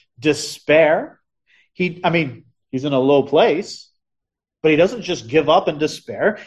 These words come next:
He doesn't just become contented, "Oh, well, this is the way it's gonna be." And he doesn't, what was the, what was the last thing? Pleasure, despair.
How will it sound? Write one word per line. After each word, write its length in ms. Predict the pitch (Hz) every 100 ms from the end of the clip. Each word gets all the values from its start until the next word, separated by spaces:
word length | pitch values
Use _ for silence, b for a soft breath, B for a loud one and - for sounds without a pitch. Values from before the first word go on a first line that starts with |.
| B
He 80 | 185
doesn't 240 | 214 240
just 180 | 208 208
become 300 | 196 196 185
contented, 540 | 196 147 180 262 180
"Oh, 140 | 175 214
well, 320 | 147 185 147
this 200 | 175 185
is 140 | 196
the 80 | 190
way 220 | 185 214 214
it's 140 | 214
gonna 200 | 226 240
be." 360 | 262 277 262 _ _ _ _ _ _ _ _ _ _ _ _ _ _ _ _ _ _ _ _ _ _ _
And 80 | 143
he 80 | 165
doesn't, 380 | 170 190 190 170
what 80 | 165
was 120 | 156
the, 180 | 143 131
what 240 | - 151
was 80 | 127
the 40 |
last 260 | 120 120 -
thing? 120 | 101 _ _ _ _ - _ _ _ _ _ b b _
Pleasure, 320 | 185 202 202 196
despair. 800 | 151 - 190 190 190 190 185